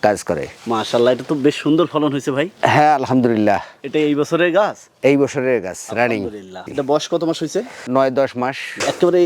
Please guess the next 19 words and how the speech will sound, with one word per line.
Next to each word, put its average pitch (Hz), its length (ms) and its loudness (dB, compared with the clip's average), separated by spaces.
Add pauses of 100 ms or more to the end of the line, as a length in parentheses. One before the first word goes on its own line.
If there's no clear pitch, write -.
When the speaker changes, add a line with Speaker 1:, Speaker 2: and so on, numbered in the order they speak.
Speaker 2:
এখান 165 200 -2
থেকে 175 180 2
শুরু 160 180 2
করে 170 100 2 (100)
পুরো 160 140 4 (100)
উপরের 160 260 0
ফলগুলো 156 360 2
তো 180 40 0 (120)
চলবেই, 139 300 0 (120)
কন্টিনিউ? 131 320 -2 (140)
Speaker 1:
কন্টিনিউ 160 300 2 (100)
চলবে। 95 240 -4 (160)
Speaker 2:
এগুলো 156 180 0 (100)
ছাড়া 160 240 2
পরে 160 180 0
ওগুলো 139 200 0
আবার 123 180 -2
বাড়বে। 98 240 -10
Speaker 1:
এটা 160 120 4